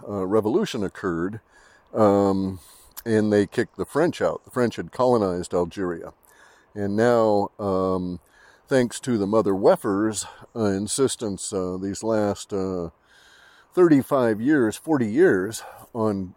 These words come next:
on moving vast quantities of immigrants into, um,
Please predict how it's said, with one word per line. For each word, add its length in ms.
on 260
moving 360
vast 300
quantities 520
of 180
immigrants 680
into, 580
um, 360